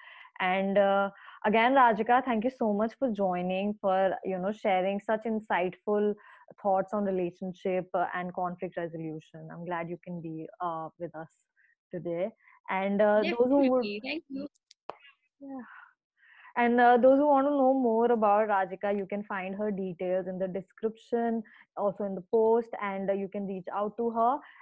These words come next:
Speaker 1: And, uh, uh, yeah, i-, if you want to know more about relationship counseling, please let us know in the comments. We would like, like to address that again sometimes in the future. Uh,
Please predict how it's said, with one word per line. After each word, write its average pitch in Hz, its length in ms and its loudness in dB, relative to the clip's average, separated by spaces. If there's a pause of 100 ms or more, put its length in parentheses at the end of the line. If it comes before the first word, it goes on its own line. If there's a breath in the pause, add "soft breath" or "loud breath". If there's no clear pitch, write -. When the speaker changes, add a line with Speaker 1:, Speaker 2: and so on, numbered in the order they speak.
(160 loud breath)
Speaker 1:
And, 196 280 -4
uh, 185 320 0 (640)
uh, 202 340 0 (340)
yeah, 262 480 4
i-, 147 180 -10
if - 160 -6
you 262 100 2
want 247 220 2
to 254 40 -2
know 254 160 2
more 233 300 0
about 220 240 0
relationship 202 600 -6
counseling, 226 540 -4
please 208 280 -6
let 185 160 -4
us 190 140 -8
know 190 120 -10
in 185 100 -10
the 180 80 -8
comments. 190 380 -10
We 190 80 -10
would 180 160 -10
like, 175 280 -8
like 175 220 -8
to 180 120 -10
address 175 300 -10 (120)
that 180 160 -8 (460 loud breath)
again 202 360 -4
sometimes 208 400 -6
in 202 120 -8
the 202 80 -10
future. 220 460 -6 (640 loud breath)
Uh, 180 340 -6